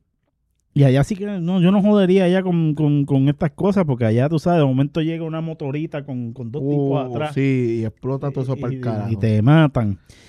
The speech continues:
Speaker 1: Que, que de hecho, me acuerdo que en Cali no,
Speaker 2: Ajá.
Speaker 1: no se permiten dos personas en una motora.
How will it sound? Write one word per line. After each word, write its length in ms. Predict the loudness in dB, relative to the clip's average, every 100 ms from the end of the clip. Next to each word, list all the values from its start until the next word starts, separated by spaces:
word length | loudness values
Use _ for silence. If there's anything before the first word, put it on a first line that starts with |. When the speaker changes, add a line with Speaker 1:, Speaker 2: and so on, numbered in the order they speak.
| -10
Speaker 1:
Que, 160 | -6 -2
que 100 | 0
de 120 | 0 -2
hecho, 340 | -4 -2 -2
me 100 | -2
acuerdo 320 | -2 0 -2
que 80 | 0
en 120 | -2
Cali 520 | 2 4 4 0 -4 -10 _ _
no, 140 | -6 -4
Speaker 2:
Ajá. 120 | -2
Speaker 1:
no 160 | -4 -4
se 160 | -4
permiten 560 | -4 -4 -4 -4 -4 -4
dos 140 | -4
personas 480 | -4 -4 -4 -2 -2
en 100 | -2
una 160 | -2 -2
motora. 540 | -4 -6 -8 -8